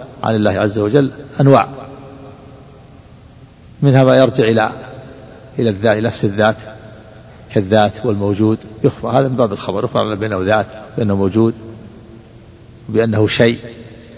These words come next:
"ولئن شاء أكبر شهادة قل الله شهيد"، وبأنه شخص، لا شخص غيره من الله، هذا من باب الخبر، يرجع إلى الذات، يرجع إلى الذات، ذات، ولذلك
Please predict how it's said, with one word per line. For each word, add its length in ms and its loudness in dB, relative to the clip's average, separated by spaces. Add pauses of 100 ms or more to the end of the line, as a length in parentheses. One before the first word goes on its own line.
"ولئن 220 -2
شاء 180 -4
أكبر 200 -4
شهادة 200 -4
قل 120 -2
الله 200 0
شهيد"، 280 -4 (680)
وبأنه 300 0
شخص، 440 -2 (200)
لا 100 -2
شخص 280 -8
غيره 300 -4
من 120 -6
الله، 260 2 (380)
هذا 140 6
من 60 6
باب 180 6
الخبر، 340 2 (720)
يرجع 220 4
إلى 120 6
الذات، 380 2 (2000)
يرجع 200 -2
إلى 100 2
الذات، 340 -2 (300)
ذات، 240 2 (460)
ولذلك 520 0